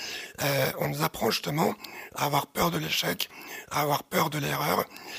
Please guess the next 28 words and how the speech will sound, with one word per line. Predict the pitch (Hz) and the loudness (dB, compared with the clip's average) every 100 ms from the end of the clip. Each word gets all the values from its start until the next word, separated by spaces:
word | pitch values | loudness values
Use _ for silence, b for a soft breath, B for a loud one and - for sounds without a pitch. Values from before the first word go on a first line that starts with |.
| B - | B -2
et, | |
euh, | 151 190 170 143 143 | 0 2 2 0 0
en | 139 | -2
fait, | - 139 | -2 -2
comme | 165 | -4
si | 151 180 | -2 0
on | 180 | 0
naissait | 151 - 156 185 - B B B - | -2 -2 0 -2 -4 B B B -6
en | 131 | -4
tant | - - | -2 -2
qu'animé-, | - 139 160 160 208 185 | -2 -2 -2 -2 -4 -2
euh, | 131 - B B - | -2 -2 B B -2
euh, | 143 | -4
personne | 139 147 - 101 | -2 -4 -2 -2
parfaite. | - - - 135 - B B B B | 0 -2 -2 -4 -6 B B B B
Le | - 151 | -2 0
problème, | - 131 214 | 2 2 2
c'est | 160 | -2
quoi | - 180 | -2 -2
dans | 147 | -2
cette, | - 139 139 135 B B B - | -4 -4 -4 -6 B B B -4
euh, | 139 135 | -2 -2
notion-là ? | 131 - - 147 208 226 B B B - | -2 -2 -2 2 2 0 B B B -4
C'est | - | 0
une | 147 | 0
vision | 160 175 180 | 0 2 2
d'eugénisme. | 170 160 165 165 127 123 | 2 2 2 0 -4 -6
Pourquoi ? | - - - 170 | -6 -6 2 2